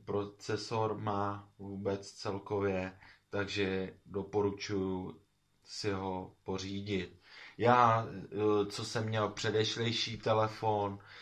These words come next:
tak, eh, tam byla J šest plus, eh, který bylo na ty běžný věci a už dneska pochopitelně máme vlastně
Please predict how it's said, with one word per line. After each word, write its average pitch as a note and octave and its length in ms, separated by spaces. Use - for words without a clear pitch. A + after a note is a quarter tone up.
tak, G#2+ 420
eh, A2 80
tam G2+ 400
byla G#2 340
J G#2+ 240
šest - 440
plus, A2+ 560
eh, G2+ 720
který A2 260
bylo G2+ 380
na G2 300
ty G2+ 520
běžný G2+ 720
věci G#2 800
a G2+ 580
už - 500
dneska G2 440
pochopitelně G2+ 1000
máme F#2+ 720
vlastně G2 840